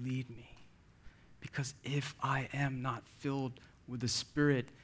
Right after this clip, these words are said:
then there goes my marriage, and there goes my parenting, and there goes my ministry, and there goes my career.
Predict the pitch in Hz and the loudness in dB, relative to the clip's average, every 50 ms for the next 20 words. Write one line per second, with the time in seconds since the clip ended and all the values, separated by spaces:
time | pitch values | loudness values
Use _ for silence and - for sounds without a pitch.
0 | - - - - - - 113 113 120 113 135 135 139 139 139 143 143 135 135 131 | -20 -20 -20 -20 -12 -8 -6 -6 -2 2 4 4 6 6 6 6 6 6 2 2
1 | 127 127 131 135 139 151 156 160 156 - - - - - - - - 117 110 131 | 2 4 4 4 4 6 4 4 2 0 -6 -8 -10 -16 -14 -8 -6 -2 2 6
2 | 143 147 139 151 147 131 135 120 117 - - - 156 160 165 160 160 - 170 165 | 6 8 8 6 4 4 2 -2 -2 -4 0 4 6 8 8 6 6 2 0 0
3 | 160 160 - - - - - 113 117 143 156 156 156 151 131 135 123 113 117 123 | 0 -2 -8 -18 -12 -4 0 4 6 8 8 8 6 6 4 0 -4 -4 -2 2
4 | 143 156 170 156 - - - 165 165 156 - - 113 110 123 143 156 151 151 160 | 6 6 6 6 6 2 4 2 2 2 2 -6 -4 2 4 4 4 6 6 4
5 | 156 147 - 139 120 120 - - - 127 123 120 127 147 156 165 170 180 185 185 | 4 4 2 0 -2 -2 -2 -4 -4 -2 0 4 6 6 8 8 8 8 6 4
6 | 196 196 185 | 4 0 -4